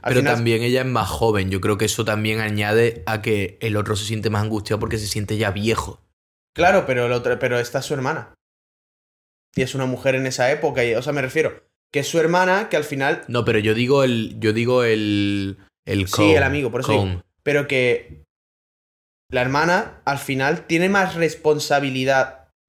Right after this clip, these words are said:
Speaker 1: o más respuestas que darle a un hermano, ¿no?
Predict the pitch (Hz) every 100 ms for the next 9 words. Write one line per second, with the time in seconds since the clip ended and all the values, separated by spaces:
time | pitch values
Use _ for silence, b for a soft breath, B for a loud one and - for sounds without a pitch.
0 | - 139 143 143 - _ - - - -
1 | _ 139 156 - 160 151 147 156 139 139
2 | 127 117 143 220 143 135 -